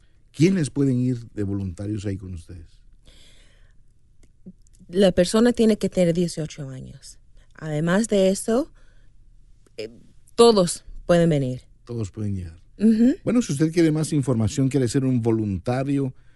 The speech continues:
Speaker 1: de esta organización Reading to Kids, llame al tres diez, cuatro setenta y nueve, setenta y cuatro cincuenta y cinco.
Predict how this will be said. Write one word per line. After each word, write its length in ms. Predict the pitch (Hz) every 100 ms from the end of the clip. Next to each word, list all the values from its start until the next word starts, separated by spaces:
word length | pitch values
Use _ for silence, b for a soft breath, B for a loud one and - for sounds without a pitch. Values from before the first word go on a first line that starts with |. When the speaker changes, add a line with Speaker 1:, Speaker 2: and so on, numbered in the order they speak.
| _ -
Speaker 1:
de 380 | 101 101 101 123
esta 420 | - 127 117 98 90 - -
organización 880 | 123 139 135 117 95 117 113 110
Reading 360 | 104 127 135 123
to 160 | 110
Kids, 300 | 92 98 95
llame 320 | 120 120 131 113
al 120 | 98
tres 260 | 117 113
diez, 540 | 95 123 175 - - - - - - - -
cuatro 600 | - 143 156 156 156 156 -
setenta 640 | - 101 117 139 120 101
y 80 | 101
nueve, 540 | 104 120 120 110 143 - - - - -
setenta 640 | - 107 101 143 135 110
y 60 | 107
cuatro 480 | - 113 110 113 107
cincuenta 640 | 104 98 95 113 104 101
y 100 | 98
cinco. 500 | - 113 92 -